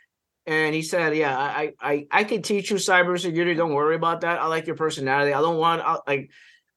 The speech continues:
I don't care. Like, do you know cybersecurity, Kevin? Like, do you know anything about cybersecurity?" I'm like, "I know a little bit.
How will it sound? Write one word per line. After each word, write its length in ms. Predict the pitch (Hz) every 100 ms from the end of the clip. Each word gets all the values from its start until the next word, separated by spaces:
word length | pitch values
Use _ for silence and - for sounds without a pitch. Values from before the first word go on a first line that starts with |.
| -
I 160 | 196 262
don't 260 | 262 196
care. 380 | - 214 214 214
Like, 340 | 196 175 147
do 80 | 175
you 60 | 226
know 80 | 262
cybersecurity, 720 | 262 254 247 233 247 247 233
Kevin? 300 | 247 247 233
Like, 120 | 151
do 60 | 180
you 60 |
know 100 | 247
anything 180 | 254 247
about 160 | 233 233
cybersecurity?" 400 | 240 226 226 226
I'm 80 |
like, 100 | 196 196
"I 320 | 403 - -
know 180 | 311 240
a 20 |
little 300 | 233 233 175
bit. 320 | 180 165 180